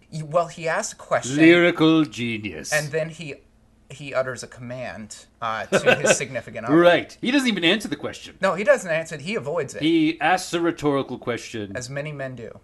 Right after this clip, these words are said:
Speaker 2: And then says, "Don't you dare break my heart."
Speaker 1: Right.
Speaker 2: Yeah, that sounds like a man.
Speaker 1: It's, it's assuming a lot.
Speaker 2: <laughs>
Speaker 1: It's
Speaker 2: Yeah.
Speaker 1: assuming, it's really coming from a negative place because
Speaker 2: Yeah.
Speaker 1: it's, it's just asking an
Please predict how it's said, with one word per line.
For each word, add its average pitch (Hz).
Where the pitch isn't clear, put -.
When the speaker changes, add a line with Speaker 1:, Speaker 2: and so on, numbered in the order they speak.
Speaker 2:
And 117
then 110
says, 104
"Don't 151
you 123
dare 123
break 107
my 101
heart." 95
Speaker 1:
Right. 107
Speaker 2:
Yeah, 131
that 151
sounds 151
like 131
a 120
man. 110
Speaker 1:
It's, 156
it's 160
assuming 190
a 123
lot. -
Speaker 2:
<laughs> -
Speaker 1:
It's -
Speaker 2:
Yeah. 311
Speaker 1:
assuming, 226
it's -
really 262
coming 214
from 175
a 156
negative 139
place 135
because 139
Speaker 2:
Yeah. 139
Speaker 1:
it's, -
it's -
just 285
asking 233
an 175